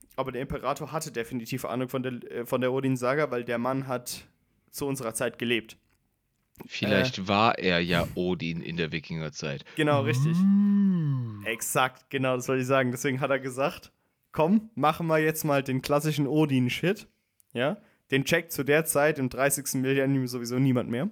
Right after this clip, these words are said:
Speaker 1: <laughs> Deswegen hat er einfach den Odin gebaut. <laughs> Und hat funktioniert.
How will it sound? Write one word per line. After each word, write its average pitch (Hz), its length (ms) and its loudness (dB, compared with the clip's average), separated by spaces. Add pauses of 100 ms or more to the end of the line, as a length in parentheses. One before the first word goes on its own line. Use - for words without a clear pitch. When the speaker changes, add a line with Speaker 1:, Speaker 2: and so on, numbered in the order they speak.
(300)
Speaker 1:
<laughs> - 200 -12 (460)
Deswegen 214 420 -6
hat 170 120 -2
er - 60 -4
einfach 165 220 0
den 143 160 -12
Odin 156 360 0
gebaut. 123 460 -2 (220)
<laughs> - 120 2
Und - 260 -8
hat 180 160 0
funktioniert. 135 580 -8